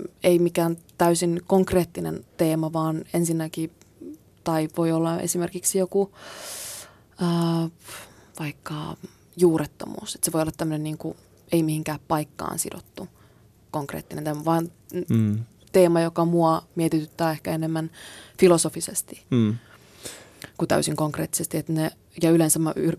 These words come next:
Speaker 1: pyrin yhdistämään näitä teemoja, että ja no.
Speaker 2: Koska mua kiehtoo aika pitkälti siis, äh, kun mä kuulen jostakin tyypistä, joka tekee jotain, niin mä aina mietin se, että mikä se on se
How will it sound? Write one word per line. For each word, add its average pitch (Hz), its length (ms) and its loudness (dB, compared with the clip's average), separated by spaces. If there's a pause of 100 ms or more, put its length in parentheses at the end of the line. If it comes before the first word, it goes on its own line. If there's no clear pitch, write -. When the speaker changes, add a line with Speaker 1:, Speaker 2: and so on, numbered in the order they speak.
Speaker 1:
pyrin 170 280 4
yhdistämään 175 680 -4 (300)
näitä 160 280 -8
teemoja, 175 460 -6
että 170 320 -10 (2500)
ja 190 380 6 (260)
no. 196 200 0 (220)
Speaker 2:
Koska - 240 2
mua 214 160 10
kiehtoo 127 400 6
aika 110 200 4
pitkälti 104 420 2
siis, - 520 -2
äh, - 340 -6
kun 131 120 4
mä 135 100 6
kuulen 131 340 10
jostakin 107 680 2 (800)
tyypistä, 123 640 6 (360)
joka 113 300 2
tekee - 380 4
jotain, 117 360 0
niin 117 80 2
mä 120 100 4
aina 123 140 6
mietin 117 400 4
se, 101 140 0
että 92 140 0
mikä 139 320 4
se 110 180 -2
on 104 280 0
se - 220 -4